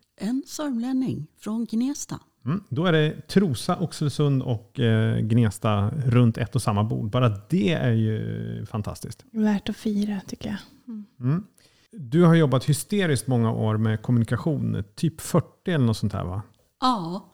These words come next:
Speaker 1: mitt första kommunikationsjobb fick jag nittonhundrasjuttioåtta. Det är ett tag sedan.
Speaker 2: Det är ju jättelänge sedan. Ja, men är det inte det?
Speaker 3: <laughs> Ja, det, det är jättelänge sedan. Ja.
Speaker 2: Och, och det tänkte vi att vi skulle utnyttja idag.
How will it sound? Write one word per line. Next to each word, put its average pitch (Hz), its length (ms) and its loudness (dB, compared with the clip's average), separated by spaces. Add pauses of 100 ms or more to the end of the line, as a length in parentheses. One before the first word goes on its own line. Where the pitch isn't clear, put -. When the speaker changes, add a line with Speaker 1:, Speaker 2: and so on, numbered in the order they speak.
(360)
Speaker 1:
mitt 262 240 -6
första 226 480 -4
kommunikationsjobb 185 1700 -4
fick - 340 -6
jag 160 340 -2
nittonhundrasjuttioåtta. 160 1400 -4 (340)
Det 339 140 -6
är 262 40 -4
ett 277 100 -8
tag - 220 -10
sedan. - 180 -14 (420)
Speaker 2:
Det 113 100 -6
är 107 60 0
ju 101 180 2
jättelänge 117 560 -2
sedan. - 220 -12 (1900)
Ja, 185 100 8
men 196 140 6
är 147 140 6
det 277 60 2
inte 247 160 2
det? 107 120 0 (140)
Speaker 3:
<laughs> - 120 -8
Ja, 311 140 8 (120)
det, 330 100 2 (440)
det 311 240 4
är 294 40 4
jättelänge 208 680 0
sedan. 214 280 0 (120)
Ja. 214 160 4
Speaker 2:
Och, 156 200 2
och 170 100 8
det 165 140 4
tänkte 175 320 2
vi 156 80 2
att 151 140 0
vi 147 40 0
skulle 151 180 2
utnyttja 143 340 0
idag. 101 220 -2